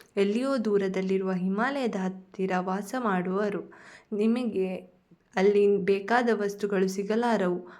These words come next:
ಅಂತಹ ದುರ್ಲಭವಾದದ್ದೇನಾದರೂ ಬೇಕಿದ್ದರೆ ಹೇಳಿರಿ, ತಂದುಕೊಡುತ್ತೇವೆ" ಎಂದರು.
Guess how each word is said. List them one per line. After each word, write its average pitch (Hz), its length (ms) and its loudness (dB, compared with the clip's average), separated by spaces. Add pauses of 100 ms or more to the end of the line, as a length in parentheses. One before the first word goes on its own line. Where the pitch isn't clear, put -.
(100)
ಅಂತಹ 220 420 0 (160)
ದುರ್ಲಭವಾದದ್ದೇನಾದರೂ 190 1600 -2
ಬೇಕಿದ್ದರೆ 196 760 -2
ಹೇಳಿರಿ, 190 800 -2
ತಂದುಕೊಡುತ್ತೇವೆ" 196 880 -2
ಎಂದರು. 196 640 -2